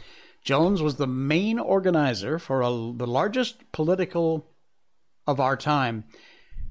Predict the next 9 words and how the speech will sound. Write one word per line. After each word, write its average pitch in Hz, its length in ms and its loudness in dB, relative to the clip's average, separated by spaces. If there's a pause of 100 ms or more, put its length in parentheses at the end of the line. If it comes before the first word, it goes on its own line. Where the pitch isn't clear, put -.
(100)
January 123 500 2
sixth. - 520 -2 (840)
Whatever 190 240 0
you 254 160 4
think 214 460 0
of 196 100 4
InfoWars, 120 840 0 (580)
it 139 120 2
is 135 220 2